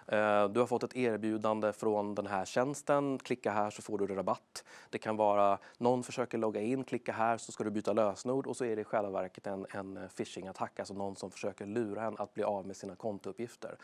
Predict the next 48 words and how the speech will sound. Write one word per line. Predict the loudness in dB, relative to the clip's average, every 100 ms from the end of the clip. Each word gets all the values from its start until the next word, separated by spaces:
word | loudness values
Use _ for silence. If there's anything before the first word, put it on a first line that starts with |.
| -18 -10
Och | 0
det | 4
är |
den | 4 2
absolut | -2 -2 -8 -8 -6 -6 0
vanligaste. | 2 2 -4 -8 -8 -12 -12 -18 -2
Men |
det | 0
är |
fortfarande | 4 2 6 6 6 4
tolv | 6 4
procent | 2 -4 -4 -4
som | -6
säger | -2 -2
att | -2
de |
har | -6
fått | -8 -6
kontakt | -2 -2 -4 -4
från | -2
en | -2
sån | -2
här | -2 -4 -20 -4
lurig | 4 6 6 4
helpdesk | 2 0 -2 -4 -4
som | -6
helt | -2 -2
enkelt | -4 -6
ringer | -4 0 2
upp | 2 0 -8
och | -6
säger | -2 -2
att | -2
de | -4
ringer | -4 -2 -4
från | 0 0 0 -4 -12 0
Microsoft | 0 0 -6 -6 -6 -6
eller | -6
ringer | -6 -6
från | -4
Apple | -4 -4 -4 -4
och | -2
vill | 0
lura | 2 2
av | -2 -4
dig |
dina | -8 -6
lösenord. | -8 -8 -12 -14